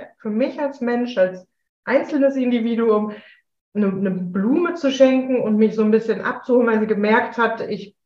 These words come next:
bin, glaub ich, grad ein bisschen, ne, ähm, ja, sprachlos. Also auch das hat mir wieder einfach gezeigt, wie, wie,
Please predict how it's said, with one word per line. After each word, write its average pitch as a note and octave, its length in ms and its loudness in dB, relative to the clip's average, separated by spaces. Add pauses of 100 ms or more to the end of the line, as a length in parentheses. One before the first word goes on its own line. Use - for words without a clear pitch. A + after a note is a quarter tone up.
(140)
bin, G#3 180 0
glaub G3+ 220 2
ich, G3+ 120 -4
grad F#3+ 280 -4
ein F#3+ 100 -4
bisschen, F#3 880 -2
ne, A#3+ 460 -2
ähm, F#3 500 -4 (880)
ja, F3+ 600 -2
sprachlos. C4+ 800 4 (500)
Also F#3+ 420 -4
auch F#3 180 0
das G#3 160 0
hat G3+ 160 0
mir G3 140 2
wieder F#3+ 180 4
einfach F3+ 240 -2
gezeigt, F3+ 480 -6
wie, F3 160 0
wie, F3+ 120 2